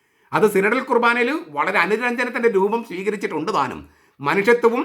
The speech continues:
ദൈവത്വവും ദൃശ്യവും അദൃശ്യവുമായി എല്ലാ സംഗതികളും കൂട്ടിച്ചേർത്ത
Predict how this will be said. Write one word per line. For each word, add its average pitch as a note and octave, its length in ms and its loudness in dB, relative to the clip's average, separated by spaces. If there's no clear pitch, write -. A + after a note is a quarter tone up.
ദൈവത്വവും G3+ 500 0
ദൃശ്യവും G#3 540 0
അദൃശ്യവുമായി A#3+ 540 0
എല്ലാ A#3 360 -2
സംഗതികളും A3+ 420 -4
കൂട്ടിച്ചേർത്ത G#3+ 520 -6